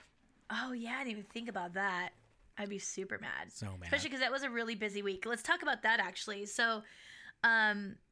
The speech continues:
Speaker 1: part of the reason that you didn't go to those parks is, or biggest reason you didn't go to all the parks is because they were sold out by the time you even booked your trip.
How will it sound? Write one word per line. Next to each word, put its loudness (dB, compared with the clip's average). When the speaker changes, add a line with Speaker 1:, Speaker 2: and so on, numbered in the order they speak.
Speaker 1:
part 6
of 2
the 2
reason 0
that 0
you 0
didn't 0
go 2
to -4
those -4
parks 2
is, -6
or 4
biggest -2
reason -4
you -4
didn't -6
go -4
to -6
all -6
the -8
parks -4
is -14
because -6
they -4
were -8
sold -4
out 4
by 0
the -4
time -2
you -6
even -8
booked -6
your -8
trip. 2